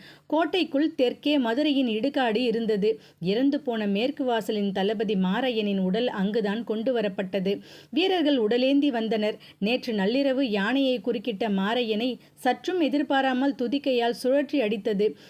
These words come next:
குதிரையின் முதுகெலும்பு நொறுங்கி கீழே சரிந்தான் மாரையன். பின்னங்கால்களால் அவனை மிதித்து கடந்தது யானை.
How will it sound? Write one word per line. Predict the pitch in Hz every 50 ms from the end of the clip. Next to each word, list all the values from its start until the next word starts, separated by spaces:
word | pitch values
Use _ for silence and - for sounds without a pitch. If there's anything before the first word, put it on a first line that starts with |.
| - - -
குதிரையின் | 180 196 208 269 277 262 240 226 214
முதுகெலும்பு | 202 202 208 214 254 262 262 240 226 220 196 202
நொறுங்கி | 185 196 208 214 247 254 262 262 220 185 -
கீழே | - 277 277 277 269 262 254 - -
சரிந்தான் | 214 196 214 214 208 202 196 226 233 214 196
மாரையன். | 190 214 226 226 214 202 202 208 202 - - - - _ _
பின்னங்கால்களால் | - 302 349 370 381 359 330 320 277 269 254 247 226 233 254 294
அவனை | 285 247 233 233 226 220
மிதித்து | 214 214 214 247 277 277 - 285 277 -
கடந்தது | - 220 214 226 233 233 214 214
யானை. | 208 254 254 202 202 190 196 208 214 220 -